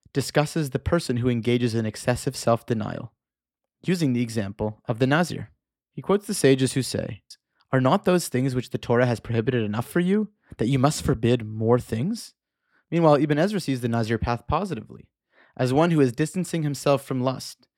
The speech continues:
in order to serve God properly. This is Paleh ki rova olam hochim acher ta'avasam, a wonder, seeing as most people do not refrain from going after their desires. So what is it?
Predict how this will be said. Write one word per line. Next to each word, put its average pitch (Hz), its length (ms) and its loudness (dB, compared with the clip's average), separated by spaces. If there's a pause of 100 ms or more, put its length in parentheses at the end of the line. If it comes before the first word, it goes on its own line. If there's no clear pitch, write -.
(180)
in 131 60 -4
order 151 160 4
to 139 100 -6
serve 147 360 0
God 123 240 2
properly. - 380 -2 (300)
This 151 300 2
is 110 320 -6 (640)
Paleh 139 540 2
ki - 160 -2
rova 135 340 4
olam 127 340 2
hochim 131 380 -4
acher 135 320 2
ta'avasam, 113 680 -2 (500)
a 120 80 0
wonder, 147 460 2
seeing 143 240 -2
as 123 100 0
most 156 220 2
people 135 240 -2
do 131 100 0
not 135 180 2
refrain 123 360 0
from 110 160 -6
going 107 240 0
after 110 260 -6
their 107 140 -4
desires. 104 640 -10 (1080)
So - 160 -8
what 208 180 0
is 226 140 -2
it? - 160 -8